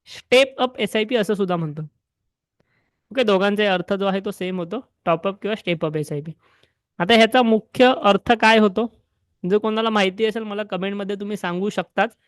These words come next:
but मी तुम्हाला इथे नक्की एक्सप्लेन करतो आणि हे मी तुम्हाला एका एक्झाम्पलसह जे आहे ते इझिली एक्सप्लेन करणार आहे.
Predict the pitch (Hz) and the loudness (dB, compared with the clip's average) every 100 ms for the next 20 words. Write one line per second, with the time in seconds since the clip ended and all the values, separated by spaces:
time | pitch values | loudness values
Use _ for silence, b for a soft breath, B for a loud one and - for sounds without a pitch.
0 | _ _ _ - 220 262 208 202 202 202 | _ _ _ 2 2 4 -2 -4 -2 -2
1 | 202 202 185 220 180 - 165 151 147 160 | -4 -6 -6 -4 -4 -4 -10 -8 -6 -2
2 | 170 196 208 208 202 196 196 - 185 165 | 0 0 0 -2 -2 -2 -4 -8 -6 -2
3 | 190 202 202 208 208 190 185 185 190 175 | 0 -2 -2 -4 -4 -2 -2 -2 -2 -2
4 | 180 190 214 b b b - 175 156 202 | -2 -6 -8 b b b -4 -4 -2 -2
5 | 214 165 - 156 147 147 143 147 | -2 -4 -6 -8 -8 -10 -10 -12